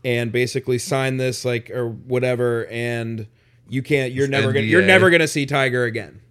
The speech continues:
Speaker 2: What the damn, Tiger? That's
Speaker 1: Like,
Speaker 2: a
Speaker 1: why?
Speaker 2: bi-,
Speaker 1: How,
Speaker 2: that's a bitch move, dog.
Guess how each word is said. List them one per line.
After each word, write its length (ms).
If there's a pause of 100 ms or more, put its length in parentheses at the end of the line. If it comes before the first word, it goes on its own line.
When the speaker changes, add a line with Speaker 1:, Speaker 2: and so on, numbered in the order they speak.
(420)
Speaker 2:
What 340
the 160
damn, 540
Tiger? 680 (460)
That's 160
Speaker 1:
Like, 100
Speaker 2:
a 20
Speaker 1:
why? 280
Speaker 2:
bi-, 60
Speaker 1:
How, 240
Speaker 2:
that's 160
a 120
bitch 340
move, 260
dog. 400